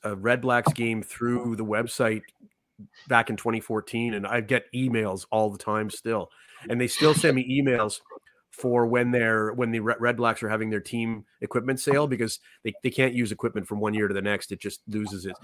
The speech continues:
So I, I, I have a Red Blacks helmet. I have a couple of practice jerseys as well, uh, that I bought one time when, when my son and I were there in Ottawa on the day of the sale, and we lined up and by the time we got into the, into the room to get stuff, there wasn't much left. But,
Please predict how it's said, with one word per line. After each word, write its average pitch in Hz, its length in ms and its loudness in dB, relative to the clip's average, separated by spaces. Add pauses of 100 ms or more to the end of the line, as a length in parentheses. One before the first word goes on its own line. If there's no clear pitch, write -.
(200)
So - 160 2
I, 117 100 8 (140)
I, 120 160 2
I 117 120 6
have 143 220 6
a 139 60 8
Red 123 200 4
Blacks 117 320 2
helmet. 131 360 2 (280)
I 113 40 -2
have 117 100 4
a 117 60 0
couple 127 240 0
of 90 80 0
practice 107 400 2
jerseys 104 460 -6
as 92 140 -12
well, 101 340 0 (320)
uh, 98 240 -2
that 107 180 -2
I 104 80 -2
bought 104 340 2 (120)
one 107 240 -4
time 104 240 0
when, 101 280 -2
when 104 160 -4
my 101 140 0
son 110 220 -2
and 107 100 2
I 101 140 0
were 95 240 -4
there 104 260 2
in 98 80 -2
Ottawa 101 500 0 (240)
on 107 120 0
the 107 60 -2
day 110 200 0
of 101 120 0
the 101 60 -12
sale, 104 380 2
and 101 80 -4
we 101 80 -4
lined 101 300 0
up 98 220 -2
and 82 120 -10 (380)
by 117 60 2
the 113 80 2
time 123 220 4
we 113 100 0
got 107 200 4
into 113 180 2
the, 98 200 -2 (280)
into 123 180 2
the 110 80 4
room 117 280 2
to 107 80 -2
get 113 200 0
stuff, 107 240 0
there 110 100 2
wasn't 120 260 4
much 120 240 2
left. 107 320 4
But, 110 100 0